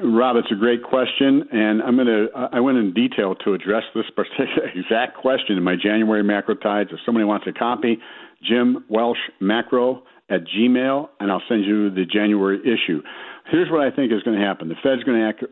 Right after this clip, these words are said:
forcefully in the short run, and then we're going, because of statistics, not because it's crushing econ-, uh, inflation or anything,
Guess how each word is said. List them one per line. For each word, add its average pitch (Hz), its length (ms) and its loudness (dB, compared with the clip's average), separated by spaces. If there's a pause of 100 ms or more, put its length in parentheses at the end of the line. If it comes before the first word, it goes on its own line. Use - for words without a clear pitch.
(140)
forcefully 143 640 0
in 107 160 0
the 98 80 -2 (120)
short 156 220 0
run, 139 380 0 (360)
and 113 280 2
then 151 360 0
we're 117 180 0
going, 131 460 0
because 110 320 -2
of 98 140 -8
statistics, - 640 -6
not 123 240 -2
because 120 340 0
it's 104 160 -8
crushing 110 500 -2
econ-, 104 360 -4
uh, 95 360 0
inflation 110 440 0
or 92 60 2
anything, 87 260 0